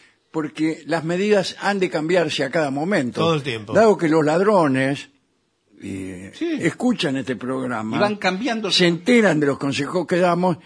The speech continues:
Speaker 1: y operan en consecuencia. De manera que cada tanto hay que cambiar.
Speaker 3: Exactamente.
Speaker 1: También es cierto que las épocas cambian y, y, y los ladrones con ellas.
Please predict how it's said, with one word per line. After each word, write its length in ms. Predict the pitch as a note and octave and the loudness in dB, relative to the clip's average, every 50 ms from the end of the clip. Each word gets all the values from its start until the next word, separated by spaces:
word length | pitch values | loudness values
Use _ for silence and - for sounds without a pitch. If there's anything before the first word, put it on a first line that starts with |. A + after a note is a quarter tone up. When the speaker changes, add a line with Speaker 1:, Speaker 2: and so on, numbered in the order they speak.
| - - | -8 -2
Speaker 1:
y 80 | D3+ | 0
operan 400 | D#3+ E3 C3 - F3 E3 D#3 D3 | 0 0 0 0 0 2 2 0
en 80 | C#3 A#2+ | 0 -2
consecuencia. 640 | - B2+ A#2 - B2 A2 - F#2+ F#2+ G#2 G2+ - C3+ | -4 -4 -4 -4 -6 -8 -8 -8 -8 -6 -4 -4 -2
De 60 | C#3 | 0
manera 280 | D3+ E3+ F3+ G3+ G#3+ G#3 | 0 2 2 2 2 0
que 140 | F3 F#3 D3+ | 0 -2 -2
cada 220 | F3+ E3+ E3 D#3+ - | -2 0 0 -2 -2
tanto 220 | E3 D3+ C#3 D3+ | -4 -4 -2 -2
hay 80 | C3 G2+ | -4 -4
que 100 | G#2+ G2 | -6 -12
cambiar. 380 | - F2+ F2 - - - - - | -12 -14 -14 -14 -16 -16 -10 -8
Speaker 3:
Exactamente. 840 | A#2 G2+ - G2 E2+ D2 - D2+ D2 C#2+ C#2+ D2 C#2 - D2+ D2+ D2 - - - | -8 -8 -8 -8 -10 -12 -14 -16 -14 -14 -14 -14 -12 -12 -10 -12 -12 -12 -8 -2
Speaker 1:
También 280 | C#3+ D3 D#3 F3+ G#3 A3 | -2 0 0 0 -2 -4
es 100 | G#3 - | -2 0
cierto 440 | E3 G3 G3+ G3 G3 A3 A3 A3 - _ - _ _ _ - | 0 0 0 2 2 0 0 0 -2 _ -20 _ _ _ -8
que 140 | - D3+ C#3+ | -6 -2 -2
las 240 | C#3+ C#3 - - | 0 0 0 0
épocas 480 | A#3 A#3 - - - G#2+ - - F#2 - | -2 -2 -4 -6 -12 -12 -12 -12 -14 -14
cambian 680 | - G2+ F2 F2+ F#2+ G2+ G#2+ A2+ B2 C3+ D3+ D#3 D#3 _ _ _ _ _ _ _ - | -12 -12 -12 -10 -10 -8 -8 -6 -6 -6 -6 -8 -10 _ _ _ _ _ _ _ -8
y, 100 | B2 B2 | -6 -4
y, 1300 | B2+ C3 B2+ B2 A#2+ A#2+ A#2 A2+ A2 A2 G#2 G#2+ G2 G2 F#2 - _ _ - F2 - _ - - - - _ _ - | -2 -2 -2 -2 -4 -4 -4 -6 -8 -8 -10 -12 -14 -16 -20 -20 _ _ -20 -20 -20 _ -20 -20 -20 -20 _ _ -20
y 220 | - - B2+ B2+ | -14 -10 -10 -8
los 200 | C3+ C#3+ D#3 D3 C#3+ | -4 -4 -2 -2 -2
ladrones 440 | D#3 D#3 D3+ D#3 D#3+ D#3+ E3 F3+ - | -2 -2 -2 -2 -4 -4 -6 -6 -8
con 160 | - C3+ A2 | -8 -10 -10
ellas. 440 | F#2+ F#2 F2+ F2+ G2 G2+ - - | -10 -14 -14 -14 -14 -16 -16 -18